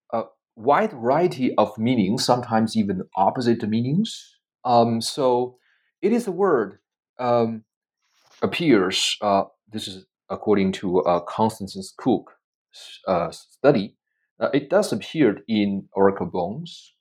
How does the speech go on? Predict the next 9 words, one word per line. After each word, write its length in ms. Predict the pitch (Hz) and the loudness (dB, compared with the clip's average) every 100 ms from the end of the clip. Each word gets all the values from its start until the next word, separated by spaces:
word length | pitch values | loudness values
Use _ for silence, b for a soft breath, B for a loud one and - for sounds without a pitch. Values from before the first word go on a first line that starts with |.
| - | -4
um, 460 | 107 104 101 101 - _ _ _ - | 0 2 0 -2 -8 _ _ _ -2
uh, 160 | 107 113 | 0 4
with 300 | 123 214 113 | 6 6 4
a, 60 | |
con-, 380 | - 127 117 98 | -2 2 2 0
a 80 | 101 | -2
negative 360 | 104 117 113 98 | 2 2 0 -4
connotation. 680 | - 95 92 95 - - _ _ 92 | -2 -2 0 -4 -6 -14 _ _ -4
Uh, 360 | 90 85 82 | 0 0 0